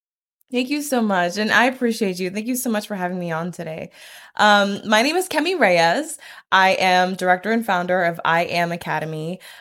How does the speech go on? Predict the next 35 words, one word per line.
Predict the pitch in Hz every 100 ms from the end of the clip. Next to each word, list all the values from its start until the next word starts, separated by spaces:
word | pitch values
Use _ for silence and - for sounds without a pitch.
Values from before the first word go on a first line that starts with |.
| - _
I | - 190
Am | 214
Academy | 214 208 185 185 180
stands | - 180 170
for | - 175 165 160 160 _ _
I | 170 170
Affirm | 175 170 220 254
Myself | 190 170 160 165
Academy. | 165 160 156 156 156 160 _ _ _ -
And | 170 170
this | 185 196
is | 202 196 -
an | 180 190
organization | 190 190 196 175 180 180 185
that | 180
I | 170
started | 165 - 165 170 170
in | 165
order | 160 165
to | 165
help | 175 170 - - -
empower | - 202 208 196 202
people | 220 202 208 202
to | -
start | 190 320 - -
to | 285
pay | 233 196
attention | 190 175 170 202
about | 190 170 160 -
the | 185 165 165
impact | 165 185 170 190
of | - 165
their | 165 165
spoken | - 185 175 165 156
word | 151 156 220